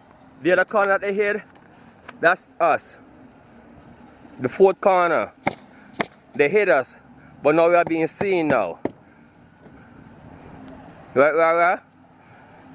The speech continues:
Driver. Uh. People don't have pyramid have four corners. Huh? Four corners, right? So why they have us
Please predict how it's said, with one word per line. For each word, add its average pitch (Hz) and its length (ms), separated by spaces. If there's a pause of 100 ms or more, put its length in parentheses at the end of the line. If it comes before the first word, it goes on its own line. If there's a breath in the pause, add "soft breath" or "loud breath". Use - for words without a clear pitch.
Driver. 151 760
Uh. - 4000
People 190 220
don't 196 120
have 190 120
pyramid 202 240
have 190 160
four 196 220
corners. 202 500 (1080)
Huh? 185 300 (1300)
Four 202 200
corners, 196 420
right? 180 240
So 190 120
why 190 180
they 196 140
have 190 180
us - 200